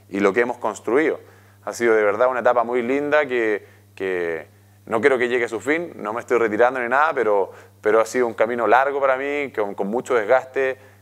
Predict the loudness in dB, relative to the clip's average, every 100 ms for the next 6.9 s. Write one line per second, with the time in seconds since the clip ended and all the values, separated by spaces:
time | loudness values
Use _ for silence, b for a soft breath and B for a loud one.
0 | _ -4 -2 -4 -2 -2 0 0 0 -4
1 | -2 -4 0 0 0 -6 b b b b
2 | _ -8 -4 -4 -4 -6 -8 -10 -14 -12
3 | -12 -12 -16 -18 -18 -18 -20 _ _ -20
4 | -18 -6 -2 0 -2 -4 -2 0 0 -2
5 | -2 2 2 2 0 -8 -4 0 2 2
6 | -2 -2 -2 -2 -2 -4 -4 -6